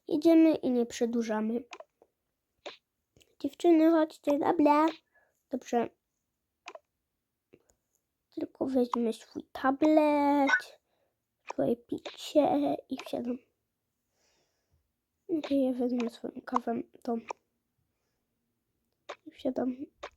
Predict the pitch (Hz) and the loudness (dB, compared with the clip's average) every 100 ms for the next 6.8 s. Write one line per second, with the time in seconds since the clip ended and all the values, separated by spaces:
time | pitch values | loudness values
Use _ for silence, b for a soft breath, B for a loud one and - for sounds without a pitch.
0 | _ _ - - - _ _ _ _ _ | _ _ -8 -8 -14 _ _ _ _ _
1 | _ - - _ _ _ _ _ _ 302 | _ -6 -6 _ _ _ _ _ _ -6
2 | 285 - _ - - _ _ _ 269 254 | -6 -10 _ -2 -2 _ _ _ -4 -2
3 | 240 240 247 247 - - 226 - - - | -2 -2 -4 -8 -8 -4 -4 -4 -12 -8
4 | 240 - _ _ _ _ _ _ _ _ | -8 -10 _ _ _ _ _ _ _ _
5 | - 254 233 254 - B B B - 311 | -12 -6 -4 -4 -4 B B B -6 2
6 | 302 302 277 - 226 220 214 | 4 4 2 -2 0 0 0